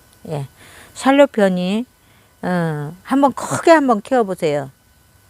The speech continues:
이렇게 크게 키울 때는 어떻게, 흙, 흙을 어떻게 쓰시라고 그랬나요? 상토를 조금 더 많이, 마사 비율을 조금 작게. 조금 크거든.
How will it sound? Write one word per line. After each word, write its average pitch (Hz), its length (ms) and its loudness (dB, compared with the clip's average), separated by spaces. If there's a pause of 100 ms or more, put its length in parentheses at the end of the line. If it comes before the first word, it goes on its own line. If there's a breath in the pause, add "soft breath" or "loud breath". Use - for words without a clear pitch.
(720 soft breath)
이렇게 247 180 4
크게 330 280 4
키울 311 220 0
때는 277 240 4
어떻게, 190 840 2 (260)
흙, 247 260 -2
흙을 254 400 2
어떻게 190 340 -2
쓰시라고 170 460 -4
그랬나요? 151 480 -8 (420 soft breath)
상토를 285 580 0
조금 277 300 0
더 180 140 0
많이, 156 400 -6 (600)
마사 185 280 2
비율을 165 320 -2
조금 208 340 -6
작게. - 480 -12 (800 soft breath)
조금 226 360 0
크거든. 254 600 2